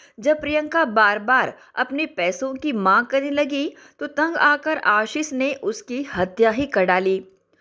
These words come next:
आशीष साहू ने प्रियंका की हत्या करने के बाद शव को अपने ही दुकान में तीन दिनों तक छुपा कर रखा रहा और बताया जा रहा है कि एजेंसी में ज़्यादातर लोगों का आना जाना नहीं था, जिस वजह से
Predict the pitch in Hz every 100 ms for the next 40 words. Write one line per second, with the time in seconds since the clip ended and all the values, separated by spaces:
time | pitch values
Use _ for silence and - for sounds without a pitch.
0 | - - 262 302 392 392 359 349 370 403
1 | 415 226 208 214 254 262 302 233 175 175
2 | 214 233 226 226 220 226 185 214 175 202
3 | - - - 262 277 294 320 311 - 247
4 | 254 269 269 277 185 185 180 220 254 240
5 | 302 - - _ 320 330 294 302 320 339
6 | 349 - 196 208 208 214 285 226 175 175
7 | 196 190 202 196 190 - _ _ _ -
8 | 185 190 185 196 202 202 190 208 240 262
9 | - - - - 320 302 294 302 339 339
10 | 339 254 240 226 240 269 254 254 269 208
11 | 202 240 240 269 - 196 208 240 208 190
12 | 208 180 180 240 302 262 - _ 180 220
13 | 185 185 190 262 254 226 302